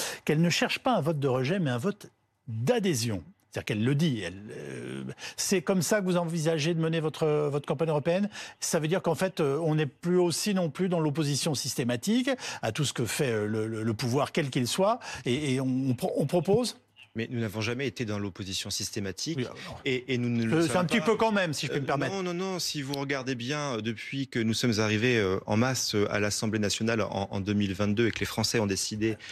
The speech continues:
Speaker 2: euh, de, euh, nous offrir un groupe parlementaire important, euh, nous, euh, eh bien, travaillons, euh, eh bien, pour l'intérêt général. Nous votons des textes,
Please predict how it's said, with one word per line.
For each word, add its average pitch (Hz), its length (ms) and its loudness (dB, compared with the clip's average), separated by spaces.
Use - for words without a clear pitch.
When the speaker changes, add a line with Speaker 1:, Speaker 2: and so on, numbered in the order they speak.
Speaker 2:
euh, 107 140 4
de, 107 420 2
euh, 98 240 2
nous 101 560 4
offrir 113 340 0
un 107 120 0
groupe 107 240 0
parlementaire 104 540 0
important, 139 680 0
euh, 113 200 4
nous, 139 520 4
euh, 104 400 0
eh 113 80 -6
bien, 104 180 -2
travaillons, 123 640 0
euh, 113 320 2
eh - 100 -8
bien, 120 140 0
pour 135 200 -2
l'intérêt 117 340 0
général. 143 580 0
Nous 135 220 4
votons 131 440 0
des 104 160 0
textes, - 520 -2